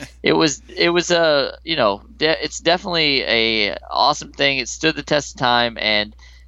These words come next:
Speaker 2: uh, I think E C W is one of the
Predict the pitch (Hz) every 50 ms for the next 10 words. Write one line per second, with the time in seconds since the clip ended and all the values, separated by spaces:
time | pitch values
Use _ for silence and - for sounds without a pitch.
0 | - - - - - - 104 107 98 98 90 69 - - - 123 123 139 139 -
1 | 131 127 - - 127 127 127 120 120 123 120 113 113 110 107 107 - - - 113
2 | 120 120 120 123 123 120 120 - - - 113 110 107 107 104